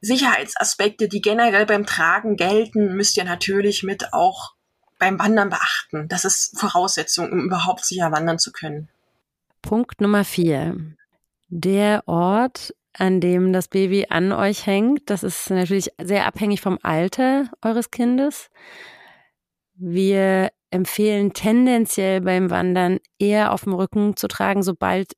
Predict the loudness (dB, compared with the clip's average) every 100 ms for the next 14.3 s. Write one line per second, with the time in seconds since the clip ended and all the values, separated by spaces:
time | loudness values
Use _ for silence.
0 | _ -2 0 2 0 0 -2 -2 0 0
1 | 0 -2 -2 -4 -4 -2 0 0 -2 -2
2 | 0 0 -2 -2 0 0 -2 -2 0 2
3 | 2 0 -4 _ -2 0 2 0 -2 -6
4 | -4 -4 -4 -4 -2 0 -2 -8 -6 0
5 | 2 2 0 -2 -2 -2 -2 -2 -2 -2
6 | -2 -2 0 0 -2 -6 -18 -20 -20 -20
7 | -20 -14 -6 0 2 4 2 0 0 2
8 | 2 0 -2 -2 -2 -2 0 0 2 2
9 | 2 2 2 2 0 -2 -2 -4 -4 -2
10 | -2 0 -2 -6 -6 -2 2 4 2 0
11 | -6 -20 -20 _ _ _ _ _ _ -8
12 | -4 -2 -2 -6 _ -2 2 2 0 -4
13 | 0 0 0 0 -2 0 2 2 0 -2
14 | 0 0 -2